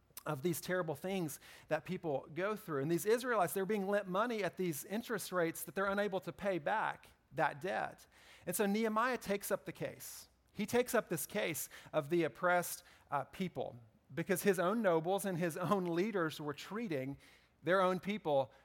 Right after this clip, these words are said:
unjustly. And if you head back to the text in verse six and seven, Nehemiah has kind of discerned the situation, and he says, "When I heard their outcry and these charges, I was very angry.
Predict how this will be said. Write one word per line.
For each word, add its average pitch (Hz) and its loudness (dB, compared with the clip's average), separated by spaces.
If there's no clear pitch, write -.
unjustly. 156 2
And 151 0
if 147 -6
you 170 -2
head 190 2
back 180 6
to 156 -12
the 151 -10
text 208 0
in 180 -6
verse 151 -2
six - -6
and 139 -4
seven, 190 2
Nehemiah 190 4
has 170 2
kind 190 4
of 147 0
discerned 202 2
the 190 2
situation, 165 -2
and 156 -2
he 180 2
says, 165 0
"When 170 0
I 160 4
heard 254 2
their 170 2
outcry 147 4
and 170 0
these 180 0
charges, 214 2
I 202 4
was 185 -4
very 226 -2
angry. 165 -4